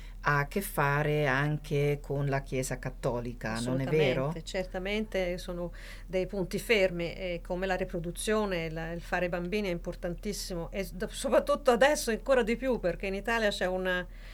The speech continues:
Speaker 2: una carenza di nuovi bambini, <laughs> diciamo, poi fia della, di tante cose, la pandemia, le, l'economia, che non è che stimoli molto a fare i bambini, poi li devi mantenere.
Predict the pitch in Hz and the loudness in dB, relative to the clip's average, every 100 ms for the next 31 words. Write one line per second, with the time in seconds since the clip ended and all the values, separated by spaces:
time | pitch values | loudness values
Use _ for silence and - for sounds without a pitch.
0 | - - - - 196 190 190 - 226 247 | -14 -14 -14 -8 -2 -2 4 8 10 10
1 | 262 262 233 208 196 196 185 185 185 170 | 8 6 6 6 6 2 2 2 -2 -6
2 | 214 202 202 196 190 220 214 220 214 208 | -4 4 4 6 6 6 8 6 8 6
3 | 190 - 170 165 175 185 - - - 185 | 4 -2 -2 0 -2 -4 -8 -14 -6 -4
4 | 170 190 180 185 175 170 170 170 175 165 | -2 0 0 0 0 0 -2 -4 -6 -6
5 | 165 180 185 175 170 170 165 165 156 175 | -2 2 2 0 -4 -4 -6 -4 -4 -2
6 | 190 185 175 165 160 160 180 190 185 180 | 0 0 0 0 -2 -2 -2 0 0 0
7 | 180 190 180 170 165 165 170 175 185 185 | 2 2 2 2 0 -2 -4 0 0 0
8 | - - 185 175 175 175 175 - 180 175 | -6 -2 0 0 0 -2 -4 -4 -4 -2
9 | 175 170 170 214 160 170 180 165 175 175 | -4 -4 -2 -2 -2 -4 -4 -4 -4 -4
10 | 165 202 196 160 170 156 | -4 -4 -4 -4 -4 -6